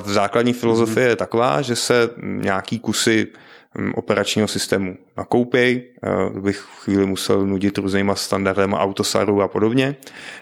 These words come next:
Speaker 1: Eh, a k tomu se dovyvinou nějaký funkce, který potřebuje mít skoro každý to auto.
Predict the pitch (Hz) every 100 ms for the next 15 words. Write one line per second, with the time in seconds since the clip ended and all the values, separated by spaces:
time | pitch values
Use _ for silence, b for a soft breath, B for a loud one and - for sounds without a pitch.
0 | B 101 98 98 98 - - - 95 95
1 | 95 95 95 - 104 104 101 - - 107
2 | 107 104 101 107 104 104 101 98 - 107
3 | - 98 - 98 101 101 104 104 - 98
4 | 98 - 101 98 95 95 95 - 90 -
5 | 95